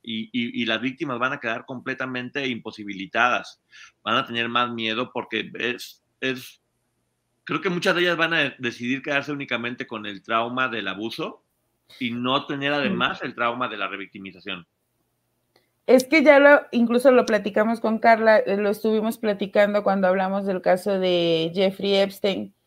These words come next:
Speaker 2: La revictimización resulta más dolorosa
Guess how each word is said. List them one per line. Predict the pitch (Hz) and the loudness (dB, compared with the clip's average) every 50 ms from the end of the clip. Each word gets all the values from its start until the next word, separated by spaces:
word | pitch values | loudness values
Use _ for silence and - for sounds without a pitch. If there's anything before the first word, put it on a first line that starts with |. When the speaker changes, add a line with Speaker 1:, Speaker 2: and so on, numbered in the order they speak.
| _ _ _ _ _ _ _ _ _ _ _ _ _ _ _ _ _ _ _ - | _ _ _ _ _ _ _ _ _ _ _ _ _ _ _ _ _ _ _ -4
Speaker 2:
La | - 220 226 226 | 4 10 10 10
revictimización | 220 220 220 220 226 220 202 - 240 226 226 226 226 - 233 208 214 - - 247 247 247 247 | 10 10 6 4 4 0 -2 -2 0 2 2 2 2 4 4 4 4 4 4 4 4 6 6
resulta | 269 269 262 262 - 262 254 254 247 - - - - 165 165 _ - | 6 4 4 4 2 2 2 2 0 2 2 2 2 2 -8 _ -4
más | 190 202 220 233 247 262 285 294 262 240 | 0 2 6 8 8 8 8 6 6 8
dolorosa | 285 269 262 254 226 202 190 190 196 208 220 240 240 - 285 302 370 | 8 8 10 8 6 6 6 6 6 4 4 2 2 2 2 2 2